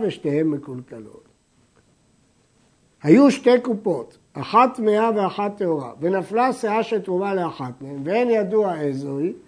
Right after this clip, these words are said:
אומרים, "לתוך הטמאה נפלה." גם פה מקלים ותולים שהיא נפלה לתוך הטמאה, כדי לא לקלקל את התרומה הטהורה. גם זה מדרבנן, כי מדאורייתא זה בטל ברוב.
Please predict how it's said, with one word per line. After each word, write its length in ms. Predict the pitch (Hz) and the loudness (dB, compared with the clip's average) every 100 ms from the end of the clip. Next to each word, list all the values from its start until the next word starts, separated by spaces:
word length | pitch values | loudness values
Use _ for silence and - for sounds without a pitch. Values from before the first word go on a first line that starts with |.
| _ _ - | _ _ -10
אומרים, 680 | 139 151 160 247 359 320 262 | -4 0 2 4 4 2 0
"לתוך 360 | 254 311 302 302 | -2 -2 -4 -6
הטמאה 440 | 269 277 294 294 | -8 -6 -4 -4
נפלה." 400 | 262 214 202 185 - | -6 -8 -12 -14 -8
גם 160 | 233 247 - | -6 -6 -2
פה 180 | 233 220 | 0 0
מקלים 600 | 202 208 180 139 139 170 | -2 0 -2 -2 -4 -6
ותולים 680 | 160 185 180 208 233 170 131 - - | -8 -6 -4 0 0 0 -4 -14 -10
שהיא 220 | 180 180 | -4 -2
נפלה 420 | 180 - 220 214 | -2 -2 0 0
לתוך 360 | 180 175 202 190 | 0 -2 -4 -6
הטמאה, 500 | 165 165 139 156 202 | -8 -8 -8 -8 -6
כדי 240 | 202 185 196 | -6 -4 0
לא 180 | 247 | 2
לקלקל 580 | 247 233 240 226 330 311 - | 2 2 0 0 -2 -2 -2
את 60 | |
התרומה 440 | 214 190 202 214 214 | -4 0 2 2 0
הטהורה. 540 | 196 - 170 147 127 - 175 | -2 -2 0 0 -4 -10 -6
גם 200 | 185 147 | -4 -2
זה 180 | 202 | -2
מדרבנן, 720 | 185 156 143 139 143 196 254 240 | -4 -4 -6 -6 -2 0 -2 -2
כי 120 | 208 | -2
מדאורייתא 880 | 185 180 196 202 254 247 240 202 196 196 - _ - | 0 0 0 2 2 2 0 0 0 -2 -12 _ -16
זה 340 | 120 160 180 165 147 | 0 4 4 2 -2
בטל 540 | 147 147 151 151 147 151 143 127 | -4 0 4 4 4 0 -6 -14
ברוב. 260 | 123 98 | -14 -16